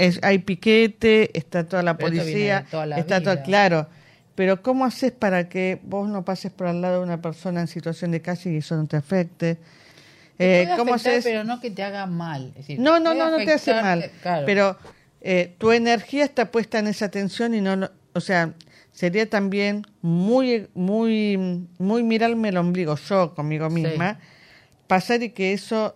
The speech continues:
Speaker 1: no, no diga, "Pará, ese, eh, voy y le compro una coquita", no sé,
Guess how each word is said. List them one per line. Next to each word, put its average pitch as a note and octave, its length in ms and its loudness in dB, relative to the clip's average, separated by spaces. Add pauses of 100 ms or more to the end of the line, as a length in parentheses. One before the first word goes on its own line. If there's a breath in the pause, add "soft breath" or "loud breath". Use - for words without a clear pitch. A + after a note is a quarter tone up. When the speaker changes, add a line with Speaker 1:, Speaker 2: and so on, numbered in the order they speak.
Speaker 1:
no, F#3 440 -2
no F#3 160 -4
diga, F#3 500 -2 (520)
"Pará, D3 360 -2 (520)
ese, D#3+ 840 -2
eh, D3 60 -12 (100)
voy F#3 240 -2
y G3 40 -4
le F3+ 120 -2
compro D3+ 360 -4
una C#3+ 300 -4
coquita", F#3+ 640 -6
no D#3+ 80 -4
sé, F#3 280 -2